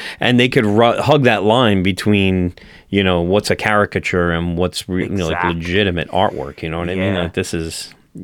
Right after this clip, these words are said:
Speaker 1: yeah, it was always impressive.
Speaker 2: Really, really
Speaker 1: But
Speaker 2: good.
Speaker 1: anyway.
Speaker 2: Any-, yeah.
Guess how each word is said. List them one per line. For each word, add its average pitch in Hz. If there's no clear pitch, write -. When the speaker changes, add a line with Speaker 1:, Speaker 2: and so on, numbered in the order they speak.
Speaker 1:
yeah, 104
it 92
was 87
always 107
impressive. 90
Speaker 2:
Really, 101
really 92
Speaker 1:
But 76
Speaker 2:
good. 92
Speaker 1:
anyway. 85
Speaker 2:
Any-, 87
yeah. 82